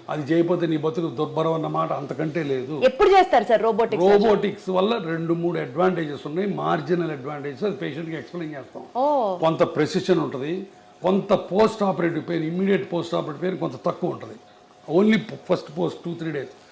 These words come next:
Speaker 1: తర్వాత మళ్ళీ సేమ్ ఉంటుంది. ఆ ఫస్ట్ టూ డేస్ ఎందుకు ఉంటుందంటే సాఫ్ట్ టిష్యూ డిసెక్షన్ తక్కువ ఉంటుంది. తర్వాత ఇప్పుడు అలైన్‌మెంట్స్ అని డిఫరెంట్ డిఫరెంట్ అలైన్‌మెంట్స్ వచ్చినాయి.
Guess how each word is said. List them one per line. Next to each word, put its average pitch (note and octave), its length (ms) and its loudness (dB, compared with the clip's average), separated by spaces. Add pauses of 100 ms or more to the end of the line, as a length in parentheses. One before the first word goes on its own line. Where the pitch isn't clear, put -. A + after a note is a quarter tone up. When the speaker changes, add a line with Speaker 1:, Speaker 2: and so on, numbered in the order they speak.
(180)
Speaker 1:
తర్వాత F3+ 220 4
మళ్ళీ F3+ 400 4 (100)
సేమ్ E3+ 200 6
ఉంటుంది. B2+ 240 -6 (520)
ఆ D#3 220 2
ఫస్ట్ D#3+ 180 0
టూ F#3+ 200 0
డేస్ F#3 180 6
ఎందుకు E3+ 200 0
ఉంటుందంటే F3+ 320 0
సాఫ్ట్ F3+ 380 0
టిష్యూ E3+ 280 -6
డిసెక్షన్ E3 460 -6
తక్కువ F3 260 -4
ఉంటుంది. - 240 -12 (540)
తర్వాత F#3 240 6
ఇప్పుడు F3 180 0
అలైన్‌మెంట్స్ G3+ 640 4
అని G3+ 140 4
డిఫరెంట్ E3+ 380 -2
డిఫరెంట్ D#3+ 300 -2
అలైన్‌మెంట్స్ F2 480 2
వచ్చినాయి. - 320 -10